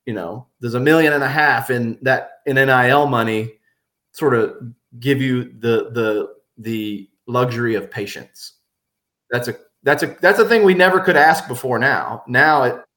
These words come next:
there's, there's at least that possibility.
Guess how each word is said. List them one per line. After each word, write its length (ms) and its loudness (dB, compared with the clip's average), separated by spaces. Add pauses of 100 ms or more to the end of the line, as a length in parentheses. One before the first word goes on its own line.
(560)
there's, 320 4
there's 160 4
at 100 0
least 240 -2
that 240 0
possibility. 800 -4